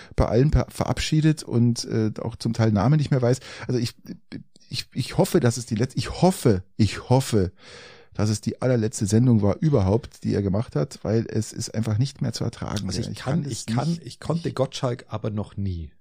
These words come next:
Speaker 2: Ich konnte Gottschalk noch nie. Ich, ich konnte Gottschalk auch zu seinen Hochzeiten nicht.
Speaker 1: Auf, auf
Speaker 2: Ich
Speaker 1: Bayern
Speaker 2: mochte
Speaker 1: drei
Speaker 2: ihn.
Speaker 1: konnte ich ihn mit, zusammen mit Günther Jauch. Das war immer ganz gut. So Pop nach acht hat es, glaub ich, geheißen noch. Das war immer die,
Speaker 2: Ja,
Speaker 1: die Mu-, die
Speaker 2: fairerweise.
Speaker 1: Musik, das war die Musiksendung, wo die wirklich gut war. Aber da, danach, was da kommen ist,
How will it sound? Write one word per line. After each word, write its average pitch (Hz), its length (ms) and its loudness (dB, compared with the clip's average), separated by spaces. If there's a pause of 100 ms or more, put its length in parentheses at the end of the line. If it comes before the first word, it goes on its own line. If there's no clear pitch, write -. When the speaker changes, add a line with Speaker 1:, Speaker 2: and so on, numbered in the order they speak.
(720)
Speaker 2:
Ich 151 160 -2
konnte 165 280 -2
Gottschalk 139 400 -2
noch 98 120 -4
nie. 165 200 -2
Ich, - 340 -16
ich - 320 -10
konnte 143 460 -4
Gottschalk 135 540 -6
auch 127 140 -4
zu - 140 -10
seinen 117 260 -2
Hochzeiten - 800 -6
nicht. - 280 -4 (340)
Speaker 1:
Auf, - 180 -10
auf 131 100 -4
Speaker 2:
Ich - 40 -20
Speaker 1:
Bayern 151 220 4
Speaker 2:
mochte 143 80 2
Speaker 1:
drei - 100 2
Speaker 2:
ihn. 120 60 -2
Speaker 1:
konnte 107 240 -2
ich 98 100 -10
ihn 92 80 2
mit, 95 180 0
zusammen 131 260 2
mit 139 100 0
Günther 139 180 2
Jauch. 113 300 2
Das - 180 -4
war - 140 -6
immer 151 140 0
ganz 131 200 -2
gut. 170 160 -4
So 131 120 0
Pop - 280 -8
nach 135 180 0
acht - 240 -8
hat 135 160 -2
es, 139 120 -4
glaub - 140 -6
ich, 135 60 -6
geheißen 139 300 -2
noch. 143 180 -2 (480)
Das - 200 -2
war 117 160 2
immer 127 260 4
die, 127 360 -8
Speaker 2:
Ja, 139 120 -6
Speaker 1:
die 147 60 0
Mu-, 151 80 2
die 135 60 4
Speaker 2:
fairerweise. 120 340 4
Speaker 1:
Musik, 110 160 -2
das 123 100 -8
war 135 80 0
die 143 80 -2
Musiksendung, 160 800 2
wo 143 60 4
die 135 160 2
wirklich 147 400 -4
gut 175 240 2
war. 151 160 2
Aber 135 160 2
da, - 240 -4
danach, 127 420 2
was 165 140 -2
da 151 100 -2
kommen 147 240 -2
ist, - 240 -4